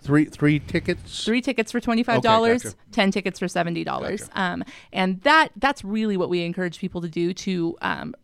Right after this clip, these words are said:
Speaker 2: truly get the festival experience from the
Speaker 1: Mm-hmm.
Speaker 2: Fringe, um,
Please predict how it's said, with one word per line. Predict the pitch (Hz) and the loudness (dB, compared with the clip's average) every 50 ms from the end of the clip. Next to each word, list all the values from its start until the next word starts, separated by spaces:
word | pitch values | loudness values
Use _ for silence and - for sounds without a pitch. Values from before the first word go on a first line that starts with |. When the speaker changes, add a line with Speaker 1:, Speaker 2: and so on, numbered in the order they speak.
| _ _ - | _ _ -16
Speaker 2:
truly | - - - 214 202 196 196 190 190 185 180 175 180 - - - | -12 -8 -4 0 0 2 2 2 0 0 -2 -4 -6 -8 -6 -2
get | 202 185 185 - | -2 -2 -2 -4
the | 190 180 | -8 -10
festival | - - - 180 170 - - 196 180 180 170 170 | -8 -6 -6 -6 -6 -4 -4 -6 -4 -4 -4 -6
experience | 165 - - - - 175 175 180 185 214 240 269 277 - - - - 294 | -8 -10 -12 -10 -8 -6 -4 -4 -2 0 2 2 0 0 -4 -6 -2 0
from | 285 269 269 | 2 2 2
the | 277 | 2
Speaker 1:
Mm-hmm. | - | 0
Speaker 2:
Fringe, | 294 285 285 294 320 349 330 - - - - - - - - | 0 0 0 0 0 -2 -4 -8 -16 -20 -20 -20 -16 -4 2
um, | 214 202 185 180 170 165 165 170 220 | 4 4 4 4 2 0 -2 -4 -8